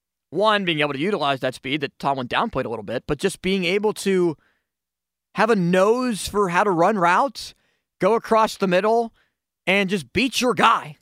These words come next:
And that's what Calvin Austin was able to do. And that's something that we've seen numerous times in training camp. Just running past people, but also being able to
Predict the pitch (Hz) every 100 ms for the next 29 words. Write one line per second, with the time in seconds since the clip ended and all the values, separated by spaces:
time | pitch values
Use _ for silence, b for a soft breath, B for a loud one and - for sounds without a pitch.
0 | _ _ _ _ - 185 226 233 226 -
1 | 202 214 190 196 180 196 170 180 175 165
2 | 131 160 233 208 180 B B 165 233 -
3 | 240 233 226 220 180 233 208 175 196 220
4 | 202 196 190 220 247 233 202 330 - -
5 | - _ _ _ _ _ _ 208 165 175
6 | 196 233 185 247 - 156 110 101 _ _
7 | _ _ _ _ _ - 196 185 220 233
8 | 214 202 196 196 196 196 - 185 175